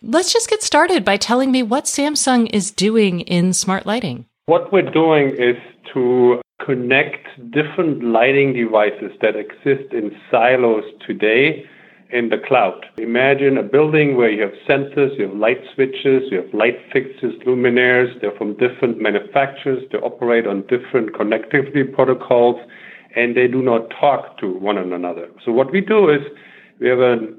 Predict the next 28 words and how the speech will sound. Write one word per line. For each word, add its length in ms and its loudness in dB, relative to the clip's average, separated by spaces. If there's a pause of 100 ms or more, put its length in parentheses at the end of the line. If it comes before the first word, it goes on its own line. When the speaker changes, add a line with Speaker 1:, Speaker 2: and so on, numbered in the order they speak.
Speaker 2:
platform 840 -2
that 100 -2
allows 400 4 (160)
to 60 -14
connect 400 -4
all 260 2
these 180 -2
devices 520 0
in 100 -4
the 80 -4
cloud 480 0 (460)
and 420 -2
interoperate 840 0
with 160 -2
one 260 2
another. 420 -2 (440)
Speaker 1:
And 160 0
smart 300 0
lighting 380 2
is 160 -4
part 440 -4
of 440 -4 (160)
a 140 -2
bigger 360 -2
picture, 540 -6
actually, 360 -2
building 380 2
automation. 720 0